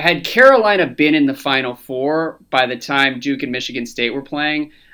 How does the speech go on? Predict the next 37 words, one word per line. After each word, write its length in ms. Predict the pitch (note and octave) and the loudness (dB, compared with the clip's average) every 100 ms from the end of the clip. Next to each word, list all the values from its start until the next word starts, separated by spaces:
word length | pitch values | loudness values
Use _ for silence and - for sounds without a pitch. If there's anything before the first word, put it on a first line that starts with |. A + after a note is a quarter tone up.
| _ | _
I 140 | C#3 C#3 | -2 0
may 280 | C3+ D3 | 0 2
have 140 | D3+ C#3+ | 0 0
been 120 | C#3+ | -2
able 260 | C#3 C3+ C3+ | -2 -2 -6
to 100 | B2 | -6
be 200 | A#2 C#3 | -2 -2
the 100 | A#2+ | -2
bigger 300 | C3+ C3 A#2+ | -6 -6 -8
person 600 | - C3 B2+ C#3 B2+ B2 | -6 -6 -6 -6 -6 -6
and 220 | A2+ A2+ | -8 -8
root 180 | C3 B2 | -10 -10
for 80 | |
Zion 380 | B2 B2 A#2+ B2 | -8 -4 -2 -2
to 60 | A#2+ | -6
succeed 680 | B2+ B2 - C3 A#2+ A#2+ A#2+ | -12 -14 -10 -6 -4 -4 -6
and 160 | B2 | -10
just 200 | B2+ C3 | -12 -10
enjoy 420 | A#2+ A#2 B2+ C3 | -10 -10 -6 -6
the 80 | B2 | -4
moment. 540 | A#2+ A#2+ B2+ C#3+ D#3 - _ _ _ _ | -4 -4 -4 -4 -6 -8 _ _ _ _
But 420 | - G3 D3+ A#2 - - B2+ | 2 4 4 0 -8 -18 -2
given 400 | D#3+ G3+ G#3 F3 | 2 4 2 0
Carolina's 680 | E3+ D#3+ D#3 C#3+ C#3 B2+ A#2+ | 2 4 4 4 2 0 -4
loss, 720 | A#2+ C3 B2+ A#2 G#2 - - | -2 2 2 0 -4 -12 -6
I 120 | C3 | -4
just 260 | C3 B2 - | -4 -8 -8
couldn't 380 | - E3 C3 A#2 | -2 0 0 -4
handle 640 | B2 B2+ B2 B2 A#2+ A2 | -2 0 0 -2 -4 -4
how 300 | - A#2+ A2 | -4 -4 -4
smug 580 | - - C3 B2 B2 A2+ | -6 -10 -4 -2 -2 -4
those 180 | A2 A2+ | -8 -8
Duke 220 | C3+ B2 | -12 -8
guys 300 | B2+ A2+ A2 | -2 -2 -4
were 100 | A2+ | -10
gonna 200 | G#2+ G#2+ | -10 -12
be. 440 | A2+ C#3+ C3+ A#2+ | -6 -2 -2 -4